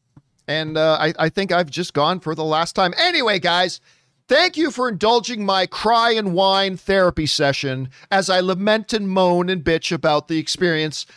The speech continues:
I had with Disneyland this weekend. It was very therapeutic for me. Thank you for allowing me this catharsis. I appreciate it very much. But now, guys,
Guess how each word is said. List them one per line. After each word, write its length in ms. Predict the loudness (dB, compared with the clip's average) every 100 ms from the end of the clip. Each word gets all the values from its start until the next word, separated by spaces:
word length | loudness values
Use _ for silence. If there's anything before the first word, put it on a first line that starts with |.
| _
I 200 | 0 0
had 280 | 2 2 0
with 140 | -2 -2
Disneyland 540 | -2 -2 -4 -4 -4
this 180 | -4 -2
weekend. 400 | -4 -2 -2 -2
It 120 | -2
was 140 | -4
very 280 | 2 2 2
therapeutic 720 | 0 2 2 0 0 0 0 -4
for 160 | -8
me. 220 | -8 -12 -16 _ _
Thank 340 | 0 0 0 -6
you 260 | -6 -6
for 180 | -2 0
allowing 480 | 2 2 2 0 -4
me 140 | -4
this 220 | -4 -6
catharsis. 760 | -6 -4 0 -2 -2 -6 -8 -10 _ _ -4
I 120 | -2
appreciate 560 | -2 -2 -2 0 -2 -2
it 60 |
very 200 | -4 -4
much. 320 | -4 -6 -8 _ -20 -4
But 140 | -2
now, 220 | 2 2 2
guys, 400 | 2 2 2